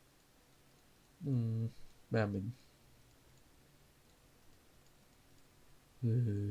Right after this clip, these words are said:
Bu da olmadı, bu da olmadı. Bu aslında garip, değişik bir saç. On dört. Oo, bu. On beş.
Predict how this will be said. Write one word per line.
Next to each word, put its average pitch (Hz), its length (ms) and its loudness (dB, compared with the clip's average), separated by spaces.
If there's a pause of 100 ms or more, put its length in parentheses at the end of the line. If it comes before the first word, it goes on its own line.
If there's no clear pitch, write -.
(1160)
Bu 139 80 8
da 120 60 10
olmadı, 104 500 4
bu 101 100 -4
da 104 60 -4
olmadı. 95 640 -6 (560)
Bu 123 100 6
aslında 156 260 0
garip, 123 380 4
değişik 113 360 2
bir - 60 -10
saç. - 320 -10 (1300)
On 123 220 6
dört. - 360 -4 (420)
Oo, 104 500 4
bu. 113 160 2 (760)
On 101 240 4
beş. - 340 -2